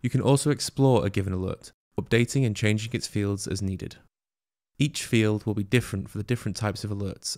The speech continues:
and the U I will adapt to make it as simple as possible for you. At the bottom, you can see an audit history of alerts,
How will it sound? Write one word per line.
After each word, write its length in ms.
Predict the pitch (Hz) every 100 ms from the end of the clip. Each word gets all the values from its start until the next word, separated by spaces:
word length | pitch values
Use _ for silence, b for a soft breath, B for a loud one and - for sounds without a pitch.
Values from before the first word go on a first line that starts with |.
| -
and 100 | 101
the 60 |
U 180 | 107 123
I 100 | 120
will 140 | 113 104
adapt 460 | 101 123 - -
to 80 | 107
make 160 | 101 104
it 20 |
as 80 | 101
simple 320 | 131 131 135
as 80 | -
possible 460 | - 107 - 101
for 140 | - -
you. 160 | - - _ _ _ _ _ _ _ _ _ -
At 80 | 82
the 60 |
bottom, 460 | 98 131 - 143 139
you 80 | 123
can 140 | 110 120
see 160 | 131
an 80 | 131
audit 340 | - 151 135
history 380 | 98 107 - 95
of 60 | -
alerts, 440 | - 98 - -